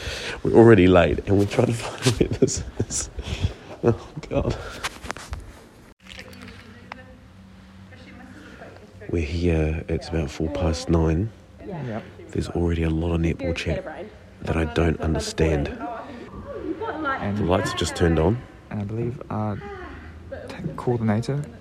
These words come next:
Speaker 2: course taker, has just shown up. So
Speaker 1: Yeah.
Speaker 2: we better, better get to it.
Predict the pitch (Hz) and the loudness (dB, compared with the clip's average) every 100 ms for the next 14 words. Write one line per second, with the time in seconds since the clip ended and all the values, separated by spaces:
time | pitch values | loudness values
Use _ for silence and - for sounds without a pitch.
0 | - - 139 120 - - 117 123 131 120 | -16 -6 0 0 0 -4 -4 -2 -4 -6
1 | - - - 107 127 190 - - 117 117 | -6 -8 -6 -6 -4 -6 -4 0 0 2
2 | 113 110 - - - 277 269 277 330 - | 2 2 0 -2 -2 -2 -4 -6 -6 -4
3 | 107 123 - 135 135 | 0 0 0 -4 -4